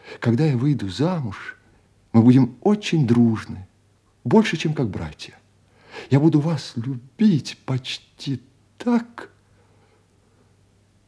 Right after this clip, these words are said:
как его». Мне стало как-то ужасно грустно в это мгновение.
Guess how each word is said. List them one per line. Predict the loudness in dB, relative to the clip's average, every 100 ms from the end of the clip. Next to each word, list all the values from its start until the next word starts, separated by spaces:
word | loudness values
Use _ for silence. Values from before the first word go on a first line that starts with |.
| -4
как | -2 -2 -8
его». | 0 2 4 4 2 2 -8 _ _ _ _ _ _ _ _ _ _ _ _ _ _ _ _ _ _ _ _ _ _ _ _ _ _ _ _ _ _ _ _ _ _ _ _ _ -6
Мне | -2 -2
стало | -4 -6 -4
как-то | -6 -12 -12 -10
ужасно | -6 -6 -8 -10 -12
грустно | -10 -10 -10 -14 -20 -20 -20 _ _ _ -12
в | -10
это | -10
мгновение. | -10 -8 -8 -10 -14 -18